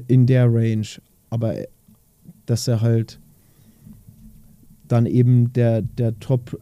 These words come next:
er hat sich ja auch dann defense-wise tatsächlich auch nochmal stark verbessert bei den Dodgers.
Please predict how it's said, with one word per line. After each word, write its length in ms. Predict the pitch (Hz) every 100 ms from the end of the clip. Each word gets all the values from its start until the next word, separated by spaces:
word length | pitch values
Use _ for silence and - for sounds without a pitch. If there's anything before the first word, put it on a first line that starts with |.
| _ -
er 120 | 120
hat 140 | 123
sich 180 | 139 123
ja 120 | 127
auch 180 | 107 123
dann 260 | 123 123 123
defense-wise 1800 | 147 147 135 123 120 - - - - - - - 117 113 113 113 -
tatsächlich 520 | - 120 120 117 120 113
auch 160 | 110
nochmal 260 | 120 117 117
stark 320 | - 107 107
verbessert 640 | 117 107 110 - 113 107 _ _ - -
bei 120 | 107
den 200 | 110 107
Dodgers. 600 | 113 110 - 113 104 -